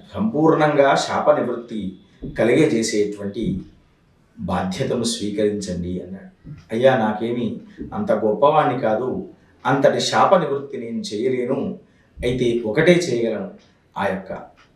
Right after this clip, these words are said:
ఆచమన పాత్ర తీసుకుని సంకల్పం చెప్పుకొని భగవంతునికి ప్రార్థించాడు. "ఈ రోజటి వరకు నేను చేసినటువంటి ఈ యొక్క నక్తవ్రతం యొక్క ఫలితమంతా కూడా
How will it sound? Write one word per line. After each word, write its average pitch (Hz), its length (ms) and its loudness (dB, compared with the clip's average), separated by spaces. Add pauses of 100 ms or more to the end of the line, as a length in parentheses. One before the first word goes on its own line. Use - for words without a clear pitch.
(420)
ఆచమన 110 420 0
పాత్ర 107 400 -2
తీసుకుని 143 680 -2 (480)
సంకల్పం 147 460 2
చెప్పుకొని 135 800 0 (240)
భగవంతునికి 113 840 2
ప్రార్థించాడు. - 1160 -4
"ఈ 135 240 2
రోజటి 120 380 4
వరకు 117 300 2
నేను 113 260 4
చేసినటువంటి 113 1000 -2 (500)
ఈ 107 40 -4
యొక్క 98 260 -6
నక్తవ్రతం 127 880 0
యొక్క 117 340 -2
ఫలితమంతా 101 680 -4
కూడా - 500 -4